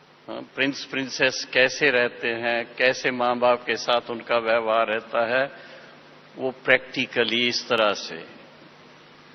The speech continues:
और मेरा ख्याल है वो एक हफ्ते के अंदर दो तीन बार तो ब्रह्मा भोजन था।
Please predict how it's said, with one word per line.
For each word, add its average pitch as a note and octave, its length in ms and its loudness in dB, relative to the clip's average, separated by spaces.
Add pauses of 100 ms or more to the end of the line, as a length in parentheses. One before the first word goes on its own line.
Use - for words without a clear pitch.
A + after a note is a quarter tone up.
(280)
और A#2+ 180 0
मेरा C3+ 320 6
ख्याल C3 360 4
है C3 80 8
वो C3 200 0
एक D3 400 4
हफ्ते D3 340 4
के D3 140 0
अंदर B2 500 4 (320)
दो C3 200 0
तीन C#3+ 320 0
बार C3 260 8
तो D3 260 0
ब्रह्मा C3+ 400 4
भोजन A#2+ 420 -2
था। - 220 -16